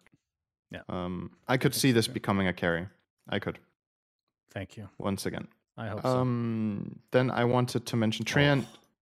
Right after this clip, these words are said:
Speaker 2: Shard gives invisibility against trees, or
Speaker 1: Mm.
Speaker 2: near trees,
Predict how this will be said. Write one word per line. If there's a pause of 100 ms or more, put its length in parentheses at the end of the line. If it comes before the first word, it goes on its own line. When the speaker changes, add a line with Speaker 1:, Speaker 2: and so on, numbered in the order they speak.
(120)
Speaker 2:
Shard
gives
invisibility
against
trees, (340)
or
Speaker 1:
Mm.
Speaker 2:
near
trees,